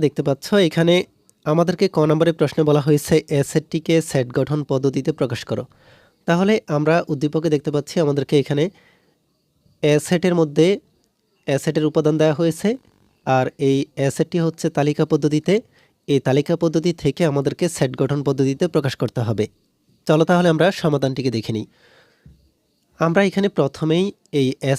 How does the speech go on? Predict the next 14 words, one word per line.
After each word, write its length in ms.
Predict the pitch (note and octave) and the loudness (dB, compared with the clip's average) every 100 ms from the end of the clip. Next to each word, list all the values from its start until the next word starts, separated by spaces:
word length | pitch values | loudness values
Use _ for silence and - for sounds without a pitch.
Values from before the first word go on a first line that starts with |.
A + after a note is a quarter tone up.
| - | -2
সেটটিকে 480 | D#3+ - D#3+ - E3 C3 | -6 -4 -4 0 0 0
দেওয়া 180 | B2+ C3 | 0 0
আছে 120 | C3 C#3 | -2 0
দিয়ে 120 | C3+ A#2+ | 0 0
লিখে 140 | - | -2
নিব। 120 | A2+ A2 - _ _ _ _ _ _ _ _ _ | -4 -4 -10 _ _ _ _ _ _ _ _ _
আমরা 200 | E3 D#3 F#3 | 0 2 2
এখানে 200 | G3 F#3+ E3+ | 2 0 2
ক 20 | D3+ | 2
নম্বরের 360 | D#3 D#3 E3 D#3+ - D3+ | 2 4 2 2 -2 -4
এই 60 | C#3 | -2
সমস্যাটির 500 | D#3 D3+ - D#3 D#3+ D3 | 0 0 0 0 0 0
সমাধান 320 | D#3+ D3 D3 D3 | -2 0 0 0
করছি। 280 | - - | -2 0